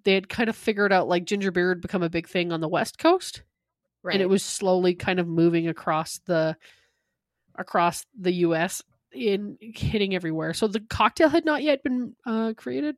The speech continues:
Speaker 1: but people were, like,
Speaker 2: Right.
Speaker 1: really catching on to ginger beer.
Speaker 2: Right, which is non-alcoholic, just in case
Speaker 1: Yeah, it's not an al-,
Speaker 2: people
Speaker 1: you can get, you can get Krabby's ginger beer, which is an alcoholic
Speaker 2: Yeah, that's
Speaker 1: ginger
Speaker 2: right.
Speaker 1: beer, which is delicious.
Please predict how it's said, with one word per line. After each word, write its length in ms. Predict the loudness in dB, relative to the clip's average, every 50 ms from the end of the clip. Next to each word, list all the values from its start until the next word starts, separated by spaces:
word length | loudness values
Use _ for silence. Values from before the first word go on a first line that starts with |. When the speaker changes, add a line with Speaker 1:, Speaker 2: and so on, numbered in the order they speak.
| _ _
Speaker 1:
but 160 | -2 -2 0
people 280 | 0 0 2 2 2 2
were, 120 | 2 2
like, 180 | 2 2 0 0
Speaker 2:
Right. 140 | -2 -8 -6
Speaker 1:
really 300 | -2 0 2 2 2 0
catching 420 | 0 -2 -2 -2 -2 -2 -2 0
on 180 | 0 0 0 0
to 80 | -4
ginger 360 | -4 -4 -4 -4 -4 -4 -8 -8
beer. 340 | -8 -8 -8 -10 -12 -14 -20 _ _ _ _ _ _ _ _ _ _ _ _ _ _ _ _ _
Speaker 2:
Right, 200 | -20 -20 -20 -16 -12
which 200 | -10 -8 -6 -6
is 80 | -6
non-alcoholic, 880 | -4 -2 -2 -2 -2 -4 -4 -6 -8 -10 -14 -14 -12 -14 -14 -16 -18 _
just 160 | -20 -20 -20
in 100 | -20 -20
case 160 | _ -12 -4
Speaker 1:
Yeah, 160 | 0 2 2 4 4 2
it's 160 | 2 2 2
not 140 | 2 4 4
an 80 | 4
al-, 100 | 4 2 4
Speaker 2:
people 100 | 2 2
Speaker 1:
you 80 | 2
can 260 | 2 4 2 2 2 2 4
get, 160 | 4 4 6
you 100 | 6 4 4
can 100 | 4 2
get 160 | 0 0 -2
Krabby's 500 | -4 -6 -4 -2 -2 0 0 0 -2 -2
ginger 300 | -4 -6 -4 -4 -4 -4
beer, 300 | -4 -4 -4 -4 -4 -4
which 280 | -2 0 0 2 4
is 240 | 4 2 2 2 -2
an 140 | -4 -4 -2
alcoholic 480 | -2 -2 -4 -4 -2 0 0 0 0 -2
Speaker 2:
Yeah, 20 |
that's 80 | -4 -8
Speaker 1:
ginger 160 | -10 -10 -10
Speaker 2:
right. 60 | -10
Speaker 1:
beer, 240 | -8 -8 -8 -8 -6
which 200 | -6 -6 -6 -6
is 120 | -8 -8
delicious. 920 | -6 -4 -4 0 2 4 4 4 2 0 -6 -6 -6 -8 -8 -8 -12 -20